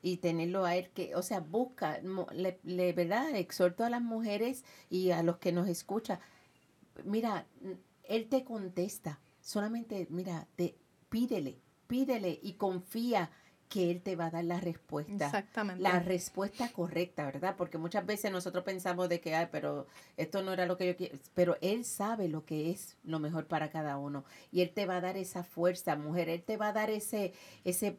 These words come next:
Speaker 1: esa fuerza, ese poder, esa valentía para poder, este, echar para adelante. Confía,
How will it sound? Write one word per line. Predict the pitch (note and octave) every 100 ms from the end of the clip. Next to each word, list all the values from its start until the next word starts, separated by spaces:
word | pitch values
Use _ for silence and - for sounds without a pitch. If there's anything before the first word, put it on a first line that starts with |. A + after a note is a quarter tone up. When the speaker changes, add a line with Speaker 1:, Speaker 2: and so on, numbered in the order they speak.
| -
Speaker 1:
esa | F3+ G3+ -
fuerza, | - G3 F#3 F3+
ese | E3+ F3+
poder, | F3+ G3+ G3
esa | F#3+ G3
valentía | F#3+ F3+ D#3+ - G#3+ B3 A#3
para | D3+ D3
poder, | D3+ D3 D3+ D3+ -
este, | F3+ - D#3 D3 - -
echar | E3 E3 E3+
para | F3+ E3
adelante. | D3+ D3+ D#3+ D3 -
Confía, | - F#3+ F3+ - G3 G#3 D3+